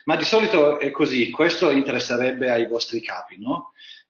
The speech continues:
Eh, ridurre i costi oppure essere più competitivi, eh, essere più veloci a creare, diciamo, delle soluzioni nuove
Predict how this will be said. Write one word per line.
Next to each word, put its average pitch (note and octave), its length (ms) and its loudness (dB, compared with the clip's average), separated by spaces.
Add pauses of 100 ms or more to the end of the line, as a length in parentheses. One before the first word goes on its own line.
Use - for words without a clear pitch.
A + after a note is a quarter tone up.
Eh, G#2 160 -8
ridurre C3 400 0
i C3 100 2
costi D3 680 2
oppure G#2+ 600 -2
essere A#2 400 0
più A#2+ 160 -4
competitivi, D3 1000 -2 (260)
eh, B2+ 160 -2
essere D3+ 280 0
più D3+ 160 2
veloci C#3 580 4
a G#2+ 280 0
creare, B2+ 880 2
diciamo, A2 360 -8
delle G#2+ 180 -8
soluzioni A#2+ 520 -6
nuove A#2 460 -4